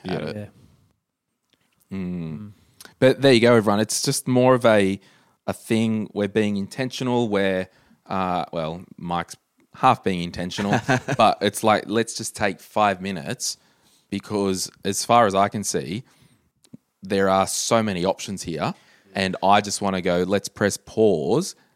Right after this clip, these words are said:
Speaker 1: and just, before we just pull the trigger,
Speaker 3: Mm.
Speaker 1: can we pull the trigger in the same way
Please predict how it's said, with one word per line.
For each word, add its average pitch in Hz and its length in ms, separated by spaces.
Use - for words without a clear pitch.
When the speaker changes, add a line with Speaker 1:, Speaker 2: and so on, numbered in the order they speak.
Speaker 1:
and 90 200
just, 98 320
before 98 240
we 104 100
just 107 220
pull 123 140
the 123 100
trigger, 135 420
Speaker 3:
Mm. 113 320
Speaker 1:
can 101 120
we 95 100
pull 123 240
the 110 80
trigger 104 520
in 92 100
the 92 60
same 104 340
way 92 460